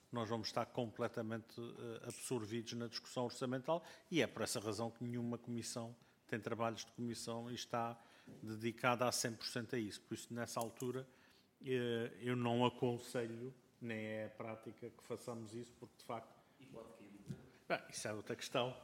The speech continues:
E então aí, <laughs> o governo nunca cairá.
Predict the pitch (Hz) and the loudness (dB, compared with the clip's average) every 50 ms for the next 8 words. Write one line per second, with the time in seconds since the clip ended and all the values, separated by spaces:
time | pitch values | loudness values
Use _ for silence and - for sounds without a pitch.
0 | - - 117 110 107 104 - 113 107 110 110 107 110 113 107 135 120 - - - | -14 -12 -10 -10 -8 -6 -6 -4 -2 0 0 0 0 -2 -4 -6 -8 -8 -12 -18
1 | - - - - 143 131 117 123 147 143 151 147 - - 180 - - 117 107 95 | -18 -16 -4 -2 -2 0 4 4 4 4 4 -2 -4 -6 -6 -4 -4 -4 -4 -4
2 | 95 87 85 | -6 -8 -10